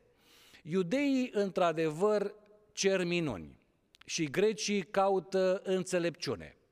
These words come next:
Dar noi propovăduim pe Hristos cel răstignit, care pentru iudei este o pricină de potignire și pentru neamuri o nebunie.”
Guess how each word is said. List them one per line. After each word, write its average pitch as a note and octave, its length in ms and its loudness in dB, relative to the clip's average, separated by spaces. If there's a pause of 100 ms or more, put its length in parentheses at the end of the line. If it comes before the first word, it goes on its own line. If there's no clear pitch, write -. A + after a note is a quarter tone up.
(680)
Dar D#3+ 260 0
noi A#3+ 500 0 (220)
propovăduim G3+ 680 2
pe G#3 240 2
Hristos F3 760 -2
cel D3 340 -2
răstignit, C3+ 1040 -4 (580)
care G#3 460 2
pentru A#3+ 420 2
iudei E3+ 480 0
este D3+ 300 -2
o D3 140 4
pricină D#3 540 -2
de C3+ 180 2
potignire G3 880 -2 (100)
și C#3+ 220 -10
pentru E3+ 440 -2
neamuri E3 560 -2
o D#3 140 0
nebunie.” C#3 680 -8